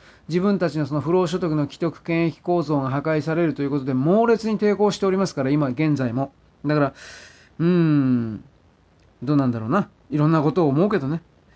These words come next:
まあ、とりあえずですね、これらの事故も原因究明をしてほしいかなと本当に思います。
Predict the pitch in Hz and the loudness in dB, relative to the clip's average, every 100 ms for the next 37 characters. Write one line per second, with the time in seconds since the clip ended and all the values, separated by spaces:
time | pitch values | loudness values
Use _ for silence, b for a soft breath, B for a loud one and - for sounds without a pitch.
0 | b b b 214 196 247 285 262 160 143 | b b b -2 0 2 2 2 0 0
1 | 139 190 214 196 151 147 170 151 165 139 | -2 2 2 4 2 0 0 0 2 2
2 | 180 185 180 185 180 196 175 160 156 147 | 2 2 0 2 2 2 0 0 -2 0
3 | 160 139 127 135 147 180 165 127 120 113 | 0 0 0 -2 0 0 2 0 0 -4
4 | - | -8